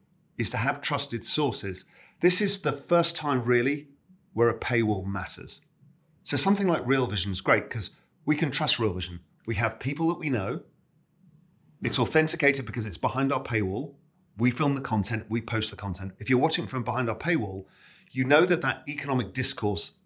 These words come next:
the market discourse that we have on Real Vision is real content. Okay, that is something useful. And we will obviously, throughout the election period, make sure that we have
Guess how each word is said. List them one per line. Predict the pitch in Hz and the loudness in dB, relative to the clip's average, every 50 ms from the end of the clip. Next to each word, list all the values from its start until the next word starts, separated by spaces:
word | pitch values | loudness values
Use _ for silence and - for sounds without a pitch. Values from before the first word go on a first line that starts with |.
| _ _ _ - | _ _ _ -2
the | - | 2
market | 110 120 127 135 131 - 110 - | 4 4 4 4 2 -2 -4 -4
discourse | - 110 - - - 107 107 - - | -4 -4 -4 -2 0 0 0 0 0
that | 113 101 | -4 -4
we | 107 127 131 | -2 -2 -2
have | - 123 139 147 143 147 | 0 0 0 0 0 0
on | 120 107 | 0 0
Real | 98 98 98 92 | 0 -2 -2 -4
Vision | 95 98 107 120 113 - _ _ | -4 -6 -6 -6 -8 -10 _ _
is | - 95 87 | -6 -6 -4
real | 92 98 107 110 104 98 | 0 4 4 4 4 2
content. | 95 - 110 107 95 - - 87 85 - - - _ _ _ _ _ _ _ _ _ _ _ _ _ - | 0 -4 -4 -4 -4 -4 -6 -8 -12 -14 -18 -20 _ _ _ _ _ _ _ _ _ _ _ _ _ -4
Okay, | 113 - 117 107 | -2 0 0 0
that | 90 - 131 117 - - - | 2 2 2 2 0 -4 -6
is | 113 - | -6 -4
something | - 120 104 90 - 101 92 | -2 -2 -2 -2 -4 -6 -6
useful. | 92 95 90 87 - - - - - _ _ _ _ _ _ _ _ _ _ _ _ _ _ _ _ _ _ _ _ _ _ | -6 -6 -6 -6 -8 -8 -12 -14 -18 _ _ _ _ _ _ _ _ _ _ _ _ _ _ _ _ _ _ _ _ _ _
And | - 120 117 | -2 2 6
we | 135 151 151 | 8 8 8
will | 143 139 127 120 - - | 8 8 6 4 2 0
obviously, | 131 123 117 123 - - 113 107 95 - - _ _ | -4 -4 -2 -2 -2 0 0 -2 -2 -6 -10 _ _
throughout | - - - 120 120 120 117 117 | -6 0 2 4 4 2 2 0
the | 113 | 0
election | 107 107 107 - - - 107 104 | 0 0 0 -2 -4 -4 -4 -4
period, | - 139 170 170 147 117 104 101 95 - - _ _ _ _ - | -2 2 4 4 6 4 4 0 -4 -10 -16 _ _ _ _ -2
make | 120 135 143 - | 0 0 2 2
sure | - - - 147 143 127 123 117 | 2 4 4 6 6 6 4 4
that | 120 107 | 0 -2
we | 113 127 120 | -2 -2 -2
have | - - - 151 147 135 117 107 - - | -4 -4 -4 -2 0 0 -2 -2 -6 -12